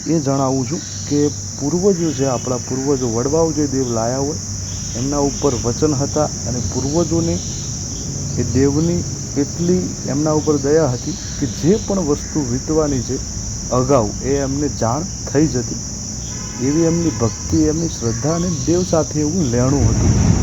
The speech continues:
જે આપણાથી કદાચ અશક્ય વસ્તુ છે ને અત્યારે બહુ ઓછી જગ્યાએ એવું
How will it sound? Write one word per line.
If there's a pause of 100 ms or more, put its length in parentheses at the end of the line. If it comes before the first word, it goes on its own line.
(100)
જે
આપણાથી
કદાચ (180)
અશક્ય
વસ્તુ
છે
ને
અત્યારે (720)
બહુ (380)
ઓછી (100)
જગ્યાએ
એવું